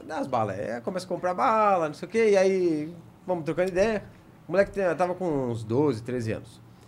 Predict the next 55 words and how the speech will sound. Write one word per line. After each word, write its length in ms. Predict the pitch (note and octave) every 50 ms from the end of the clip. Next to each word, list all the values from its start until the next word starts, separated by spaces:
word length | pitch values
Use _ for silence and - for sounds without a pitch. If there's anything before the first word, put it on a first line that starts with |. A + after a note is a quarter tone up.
| - - -
Aí 140 | - F3 G#3
nessa 220 | A3+ A3+ - G#3+
última 300 | G#3 A#3 A3 G#3+ G3+ F#3
Comic 240 | F#3 F3 D#3+ D3 C#3
Con 120 | C#3 B2+ A#2
que 100 | A2+ -
teve, 500 | - F3+ G3+ G#3 D#3+ A2+ G2+ F#2+ F2+ E2 - - - - - - - -
é, 720 | C3 C#3 C#3+ C#3 C3+ C3+ C3 C3 B2+ B2+ A#2+ A#2 A2+ A2+
foi, 200 | A2+ A#2 F3+ F3+ F3 -
foi 120 | C#3 F3+
até 120 | F#3 F#3 G#3+
legal, 220 | G#3 F3+ E3 E3+ E3+
porque 180 | - - F#3
a 220 | E3+ D3+ D3 C3 C#3
gente 120 | D3 D#3+
tinha 140 | - - F#3
feito 300 | - - E3+ D#3+ D#3+ E3
o 40 | D#3
boné, 380 | C#3 C#3+ C#3 C3+ C3+ D#3 F#3 F3
né, 100 | D3+ C#3+
da 120 | C3 B2
Monster, 380 | B2 C#3+ F3 G3 - - A2+ A2+ - - - - - - - - - - - -
e 80 | B2+
aí 80 | C#3+ D3+
ele, 120 | D3 D3+ F3+
"Ah, 220 | F3+ F3+ F3 E3 -
pô, 140 | - E3 E3
eu 60 | D3
queria 180 | D#3 - D3+ D#3
comprar 260 | D3+ D3+ C#3+ - E3+
um 60 | F3
boné, 480 | D#3+ D#3 B2 A2 A2 A#2+ C3+ C#3+ C3+ B2
Gui." 220 | A2 G#2 G#2 G#2 G#2
Eu 60 | G2+
falei, 640 | - - C3 C3 C#3+ C#3+ C#3+ C#3+ C#3 C3 C3 C3 A#2+ A2+ A2+ A#2 - - - - - - - - -
"Ah, 160 | C#3+ C#3+ A2
mas 160 | G2+ G#2 F#2+
eu 60 | A#2
não 60 | C#3 E3+
vou 80 | C4+
te 100 | C#4+ -
dar, 320 | E4 G3 D3 B2+ A#2+ A#2 A#2
você 60 | G#2+
vai 80 | A2 A2
ter 100 | A#2+ A#2+
que 80 | -
comprar 240 | - - F3 - B3
o 40 | B3
boné, 340 | F4+ E4 F#3+ C#3+ C3 B2+ B2+
hein, 40 | C3
mano." 280 | B2+ A2+ G2+ F#2 F2 D#2+ -
"Não, 300 | C3+ F3+ G3+ G3+ G3 E3+
não, 160 | D#3 G3 G#3
beleza, 560 | E3+ E3 E3 C#3 D3+ F#3 G3 F3+ E3 C3+ B2+ -
tal." 360 | - E3 F3 F3+ F3 D#3+ D3+